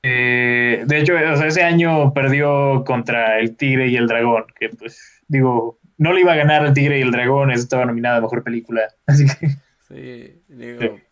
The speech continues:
Speaker 2: me gusta más Amores Perros, pero
Speaker 1: Ah,
Speaker 2: perder
Speaker 1: no, a mí
Speaker 2: contra,
Speaker 1: también.
Speaker 2: <laughs> perder contra El Tigre y el Dragón no,
Speaker 1: Ujú.
Speaker 2: no, no es una vergüenza, ¿sabes? <laughs>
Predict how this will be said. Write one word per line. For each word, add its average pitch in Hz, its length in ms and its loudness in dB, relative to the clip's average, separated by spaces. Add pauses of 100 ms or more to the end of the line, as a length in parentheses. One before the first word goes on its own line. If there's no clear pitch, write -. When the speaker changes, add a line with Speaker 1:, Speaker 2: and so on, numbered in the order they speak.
(680)
Speaker 2:
me 123 200 -8
gusta 131 300 -8
más 147 420 -10
Amores 127 380 -10
Perros, 131 580 -12
pero 101 540 -16 (380)
Speaker 1:
Ah, 135 220 0
Speaker 2:
perder 135 260 -2
Speaker 1:
no, 240 60 2
a 220 40 2
mí - 60 2
Speaker 2:
contra, 151 220 2
Speaker 1:
también. 131 460 0
Speaker 2:
<laughs> 139 280 4
perder 151 260 -2
contra 190 240 -6
El 131 100 -10
Tigre 147 320 -10
y 135 160 -10
el 120 100 -8
Dragón 113 400 -10
no, 113 420 -14 (1200)
Speaker 1:
Ujú. - 0 -
Speaker 2:
no, 123 260 -4
no 143 200 -8
es 139 160 -12
una 143 220 -6
vergüenza, 101 640 -12
¿sabes? - 540 -20
<laughs> - 420 -20